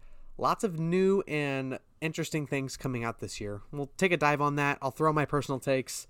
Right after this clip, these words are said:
It's, it's a lot of fun. There's a lot of cool stuff coming out. Um, and talking about sets in general, something Wizards is doing is bringing back Standard this year, which is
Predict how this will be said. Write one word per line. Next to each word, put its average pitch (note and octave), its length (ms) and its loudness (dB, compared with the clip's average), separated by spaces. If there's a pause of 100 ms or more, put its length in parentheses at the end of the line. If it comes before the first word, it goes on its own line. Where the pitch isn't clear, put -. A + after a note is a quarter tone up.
(1000)
It's, - 360 -6
it's C#3 160 -2
a D#3 40 2
lot E3 180 8
of C#3 60 2
fun. C3+ 240 -2
There's G#2 140 -6
a A2+ 80 -6
lot B2+ 160 -2
of B2+ 80 -4
cool C#3 160 -2
stuff A#2+ 300 -4
coming G2 240 -6
out. F#2 200 -8 (560)
Um, A2+ 520 -2 (320)
and G3+ 400 2
talking F4 340 -2
about G3 460 0 (220)
sets - 500 0
in D3+ 180 -2
general, C3+ 500 0 (380)
something A3 280 2
Wizards G#3+ 340 4
is C3+ 80 -4
doing C#3+ 300 4
is A#2+ 160 -4
bringing D#3+ 420 -4
back C3 260 0
Standard C#3+ 480 2
this G#2 240 -4
year, F#2 140 0
which G#2+ 240 -2
is C3+ 280 2